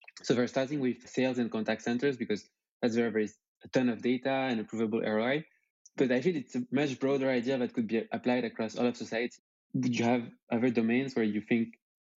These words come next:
we could learn from the best humans to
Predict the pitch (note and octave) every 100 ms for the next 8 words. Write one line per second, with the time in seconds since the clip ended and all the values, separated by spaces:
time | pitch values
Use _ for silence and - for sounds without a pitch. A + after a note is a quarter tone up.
0 | - - A2+ A2 A#2 A#2+ A2 G#2 G2 G2
1 | - _ _ _ _ _ - A2+ - -
2 | _ C3 A#2+ B2 A#2+ A#2